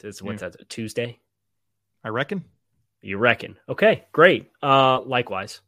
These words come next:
Speaker 1: as well. Excited about that. Uh, I had a question that was put through on one of the Locked On Dolphins subtext listeners that I wanted to ask you as, like, our fluff to start
Speaker 2: Oh.
Speaker 1: today's show, 'cause we
Speaker 2: Wow.
Speaker 1: always have about three minutes worth of fluff.
Speaker 2: Okay.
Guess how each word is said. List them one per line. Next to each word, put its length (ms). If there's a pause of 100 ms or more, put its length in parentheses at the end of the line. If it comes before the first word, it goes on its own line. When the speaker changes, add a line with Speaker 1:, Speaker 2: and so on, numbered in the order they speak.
(680)
Speaker 1:
as 80
well. 240 (100)
Excited 440 (240)
about 160
that. 220 (460)
Uh, 220
I 60
had 100
a 60
question 440
that 120
was 100
put 240
through 300
on 460
one 120
of 60
the 80
Locked 220
On 220 (360)
Dolphins 440
subtext 720
listeners 540
that 120
I 120
wanted 180
to 140
ask 320
you 180
as, 180
like, 280
our 180
fluff 680 (220)
to 100
start 300
Speaker 2:
Oh. 40
Speaker 1:
today's 200
show, 180
'cause 180
we 60
Speaker 2:
Wow. 60
Speaker 1:
always 160
have 120
about 200
three 200
minutes 220
worth 160
of 60
fluff. 300 (680)
Speaker 2:
Okay. 160